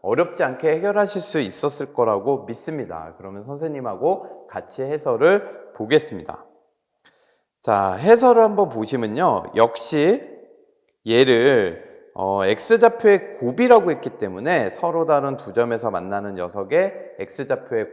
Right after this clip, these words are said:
곱하면 연립방정식을 먼저 푸는 겁니다. 그래서 이 녀석 두 개가 같다라고 놓는 거죠.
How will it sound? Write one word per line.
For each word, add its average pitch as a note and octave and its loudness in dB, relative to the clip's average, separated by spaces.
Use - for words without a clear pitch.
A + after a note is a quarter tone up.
곱하면 A2+ -6
연립방정식을 E3 0
먼저 A2+ 0
푸는 B3 -2
겁니다. E2+ -8
그래서 C#3 4
이 G#2+ -6
녀석 D#3 2
두 G2+ -14
개가 A#2+ 2
같다라고 D3+ 4
놓는 B2+ -2
거죠. F2 -8